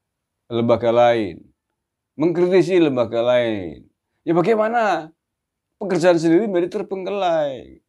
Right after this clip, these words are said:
Contohnya yang paling baru, Anda nyinyirin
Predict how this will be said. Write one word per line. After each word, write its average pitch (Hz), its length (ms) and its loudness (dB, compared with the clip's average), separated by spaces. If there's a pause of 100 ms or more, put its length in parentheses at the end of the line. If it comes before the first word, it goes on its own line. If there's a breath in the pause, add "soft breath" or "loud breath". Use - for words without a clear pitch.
(880)
Contohnya 220 400 4
yang 226 160 6
paling 202 320 2
baru, 156 320 0
Anda 214 180 -6
nyinyirin 208 720 -4